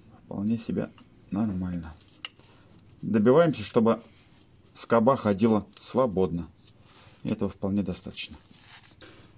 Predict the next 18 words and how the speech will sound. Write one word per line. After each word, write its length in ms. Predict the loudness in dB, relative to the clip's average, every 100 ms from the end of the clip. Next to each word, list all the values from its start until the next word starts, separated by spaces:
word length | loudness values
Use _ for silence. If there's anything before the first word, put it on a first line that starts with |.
| 0
Так, 240 | 0 0
скобу 340 | -2 -2 2 2
обслужили. 580 | 2 2 4 6 6 2 -6 -20 -8 0
Можно, 240 | 2 2
в 60 | 2
принципе, 300 | 2 2 2
даже 280 | 2 4 4
ее, 280 | 4 2 0 2
наверное, 460 | 4 6 6 4 4
и 180 | 2 2
пока 340 | -2 -4 2
не 100 | 2
ставить. 440 | 2 0 0 -2 -4
Хотя, 240 | 0 4
ладно, 180 | 6 4
пусть 200 | 0 0
стоит. 280 | 2 2 2 -8 -14 -12 -12 -14 -16 -10 4
Подпыльник 760 | 6 6 6 8 10 8 2